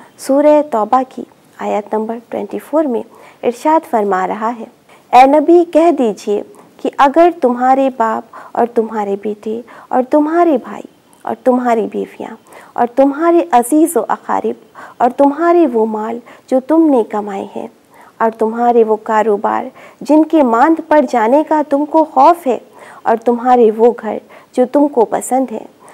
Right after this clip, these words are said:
तुमको अल्लाह और उसके रसूल और उसकी राह में जिहाद से अजीज तर है, तो इंतज़ार करो यहाँ तक कि अल्लाह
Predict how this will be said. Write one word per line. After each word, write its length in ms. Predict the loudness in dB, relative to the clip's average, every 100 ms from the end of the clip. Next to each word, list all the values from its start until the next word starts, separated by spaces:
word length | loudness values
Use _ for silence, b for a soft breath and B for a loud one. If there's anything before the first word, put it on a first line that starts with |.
| B 2
तुमको 260 | 2 4 4 4
अल्लाह 440 | 2 0 -2 -4 B B -4
और 100 | 0
उसके 400 | 0 0 0 2
रसूल 500 | 2 -2 -4 -4 -4 B B
और 100 | -4 0
उसकी 460 | 0 0 0 2
राह 260 | 4 2 2
में 220 | 0 -2
जिहाद 420 | 0 -2 0 0 0 -2
से 120 | -4 0
अजीज 460 | -2 2 0 0 -2
तर 140 | 0 0
है, 280 | -2 -4 -6 B B -4
तो 60 | 2
इंतज़ार 540 | 2 2 -2 -2 -6 -8 -10
करो 260 | -10 -12 -16 _ b -2
यहाँ 280 | 0 2 -2 0
तक 220 | -2 -2
कि 180 | -8 -8 B B B
अल्लाह 460 | 2 4 2 0